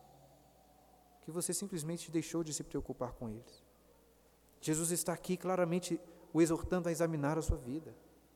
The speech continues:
Faça isso. Essas perguntas que levantei aqui são apenas para tentá-lo ajudar a se examinar. E, por favor, meus irmãos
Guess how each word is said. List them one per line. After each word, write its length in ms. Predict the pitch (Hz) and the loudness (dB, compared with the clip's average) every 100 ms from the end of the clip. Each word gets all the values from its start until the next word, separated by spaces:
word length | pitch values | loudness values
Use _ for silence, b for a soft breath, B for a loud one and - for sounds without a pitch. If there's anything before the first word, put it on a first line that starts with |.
| - _ _ _ - | -20 _ _ _ -18
Faça 420 | - 165 175 - | -6 -6 -2 -2
isso. 400 | 139 180 - - - - - - - - - - - 147 | 0 0 0 -8 -16 -20 -20 -20 -20 -20 -20 -20 -6 0
Essas 240 | 160 165 | 2 2
perguntas 400 | 180 160 190 180 | 2 2 0 0
que 100 | 180 | 4
levantei 380 | 165 160 156 165 | 4 4 2 0
aqui 160 | 185 | 2
são 160 | - 180 | -2 -2
apenas 260 | 175 180 175 | 0 -2 -2
para 200 | 180 185 | -4 -2
tentá-lo 520 | 175 - 170 180 175 | -4 -2 0 2 2
ajudar 500 | 165 151 143 170 160 B B B - | 0 -2 0 0 -2 B B B -8
a 100 | 147 | -6
se 140 | - | -2
examinar. 540 | 151 151 165 127 147 151 - - - - - - - - - - | 0 0 -2 -4 -6 -10 -16 -20 -20 -20 -20 -20 -20 -20 -20 -12
E, 60 | |
por 180 | - - | 2 4
favor, 320 | - 139 160 | 4 2 2
meus 180 | 147 120 | -2 -6
irmãos 340 | 117 110 - | -8 -10 -14